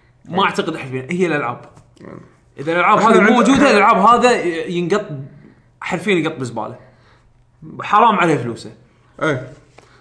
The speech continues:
Speaker 2: آه، الألعاب اللي ذكرناهم باللستة، ألعاب صدق نحبها، بس الجهاز، الجهاز
Speaker 1: كألعاب
Speaker 2: كارثة.
Speaker 1: حلوة. أنا للحين عندي، يعني، أقول لك إياها،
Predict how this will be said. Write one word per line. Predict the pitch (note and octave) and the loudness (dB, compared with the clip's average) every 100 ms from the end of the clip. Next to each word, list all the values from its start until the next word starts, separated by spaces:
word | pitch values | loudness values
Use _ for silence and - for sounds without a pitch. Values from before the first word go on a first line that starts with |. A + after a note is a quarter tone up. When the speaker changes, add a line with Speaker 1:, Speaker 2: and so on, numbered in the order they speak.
| _ _ _ - | _ _ _ -8
Speaker 2:
آه، | E3+ F3+ E3 | -2 2 4
الألعاب | D#3+ E3+ F#3 G#3+ | 4 6 4 4
اللي | E3 | 2
ذكرناهم | D3 F3+ G3 F#3 | 0 0 2 2
باللستة، | D#3+ G3 F#3+ D#3 D3 D3+ | 2 0 2 0 0 0
ألعاب | F3+ - | 0 0
صدق | G3 G3+ | -2 -4
نحبها، | F3+ F#3+ C3+ | -2 -2 -2
بس | B2+ C3 | -4 -6
الجهاز، | B2+ D3 F#3+ D3+ A#2+ | -2 2 2 0 -4
الجهاز | A2 D3 C3+ - - _ - | -6 -4 -4 -8 -18 _ -6
Speaker 1:
كألعاب | F#3 G#3+ | 0 4
Speaker 2:
كارثة. | C#4 D#3+ D4+ | 4 4 2
Speaker 1:
حلوة. | C#3 A#2+ - - - | 0 -2 -12 -8 0
أنا | F4+ F4 F#4 | 2 4 2
للحين | F#4 D#4 | 2 0
عندي، | C4 C#4+ G3+ E3 - | 0 0 -2 -4 -12
يعني، | A3 E3+ G3 | -14 -12 -10
أقول | A3 F3 | -8 -8
لك | - | -8
إياها، | B2 B2+ - | -8 -8 -12